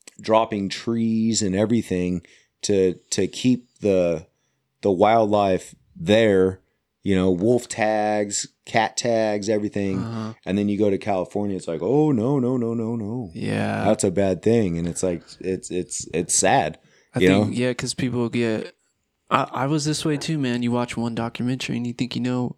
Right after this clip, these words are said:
Speaker 2: everything about everything.
Speaker 1: Right.
Speaker 2: It's like, "Oh, we gotta stop." And then I started watching that one dude, uh, on Netflix, The Meat Eater.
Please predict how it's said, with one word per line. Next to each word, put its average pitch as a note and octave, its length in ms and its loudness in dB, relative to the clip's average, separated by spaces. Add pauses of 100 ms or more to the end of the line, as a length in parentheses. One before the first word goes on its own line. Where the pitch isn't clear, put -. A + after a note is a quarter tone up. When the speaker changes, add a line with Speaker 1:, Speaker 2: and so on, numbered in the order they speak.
Speaker 2:
everything B2 420 -4
about B2+ 240 -4
everything. C#3 460 -6 (120)
Speaker 1:
Right. F#2+ 380 4 (160)
Speaker 2:
It's - 140 -6
like, A#2 180 -4
"Oh, C#3+ 180 -2
we C#3+ 200 -4
gotta B2+ 180 -4
stop." D3+ 460 -4 (340)
And B2+ 100 -2
then D3+ 80 0
I E3 120 0
started C3 340 -2
watching A#2+ 380 -2
that F#2+ 180 -2
one C3 300 0
dude, A#2+ 340 0
uh, B2+ 320 -6 (720)
on A2+ 220 -2
Netflix, C3 680 -4
The A2+ 140 -2
Meat B2 380 -2
Eater. F#3+ 360 -2